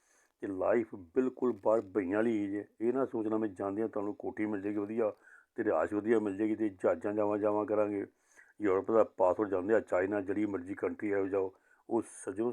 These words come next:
ਸਾਰੇ ਸੁਪਨੇ ਹੈਗੇ ਜੇ। ਲੋਕ ਤੁਹਾਨੂੰ ਸੱਚਾਈ ਨਹੀਂ ਦੱਸਦੇ, ਨਾ ਇਹ ਰਿਸ਼ਤੇਦਾਰ ਦੱਸਦੇ। ਰਿਸ਼ਤੇਦਾਰ ਕਿਉਂ ਨਹੀਂ ਦੱਸਦੇ? ਉਹ ਕਹਿੰਦੇ ਇਹਨਾਂ ਨੂੰ ਸੱਚਾਈ ਦੱਸਦੀ, ਸਾਡੇ ਆਪਣੇ ਨੰਬਰ ਡਾਊਨ ਹੋਏ ਨੇ। ਕੀ ਪਤਾ ਰਿਸ਼ਤੇਦਾਰ ਬਾਹਰ ਆਪ ਦਿਹਾੜੀਆਂ ਲਾਉਂਦੇ ਪਏ ਵੇ,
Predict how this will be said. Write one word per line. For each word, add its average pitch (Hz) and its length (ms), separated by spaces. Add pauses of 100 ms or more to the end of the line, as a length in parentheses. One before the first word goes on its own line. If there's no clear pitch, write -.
(120)
ਸਾਰੇ 110 200
ਸੁਪਨੇ 107 400
ਹੈਗੇ 92 180
ਜੇ। 98 140 (580)
ਲੋਕ 98 260
ਤੁਹਾਨੂੰ 104 220
ਸੱਚਾਈ 104 420
ਨਹੀਂ 123 100
ਦੱਸਦੇ, 101 340
ਨਾ 98 260
ਇਹ 107 80
ਰਿਸ਼ਤੇਦਾਰ 101 400
ਦੱਸਦੇ। 92 460 (580)
ਰਿਸ਼ਤੇਦਾਰ 110 420
ਕਿਉਂ 113 200
ਨਹੀਂ 123 100
ਦੱਸਦੇ? 104 320
ਉਹ 104 200
ਕਹਿੰਦੇ 101 360
ਇਹਨਾਂ 123 200
ਨੂੰ 123 100
ਸੱਚਾਈ 104 340
ਦੱਸਦੀ, 104 340
ਸਾਡੇ 95 280
ਆਪਣੇ 104 240
ਨੰਬਰ 110 260
ਡਾਊਨ 104 240
ਹੋਏ 113 160
ਨੇ। 110 200
ਕੀ - 460
ਪਤਾ 127 240
ਰਿਸ਼ਤੇਦਾਰ 113 480
ਬਾਹਰ 110 200
ਆਪ 104 160
ਦਿਹਾੜੀਆਂ 107 400
ਲਾਉਂਦੇ 110 240
ਪਏ 120 160
ਵੇ, 117 100